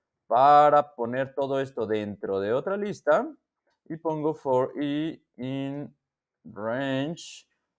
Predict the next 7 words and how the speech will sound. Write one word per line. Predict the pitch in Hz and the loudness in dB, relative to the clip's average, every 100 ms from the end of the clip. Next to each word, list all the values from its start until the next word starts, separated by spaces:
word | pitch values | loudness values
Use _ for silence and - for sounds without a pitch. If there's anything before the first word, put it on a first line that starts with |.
| _ | _
dos, | 127 214 185 - | 2 4 4 0
porque | 135 147 | -6 -2
dijimos | 160 233 247 | -2 -2 -6
que | 170 | -6
tenemos | 139 151 160 127 | -6 -6 -6 -4
dos | 170 180 | -6 -4
secciones, | 175 - 156 139 180 - - | -8 -6 -6 -4 -6 -12 -20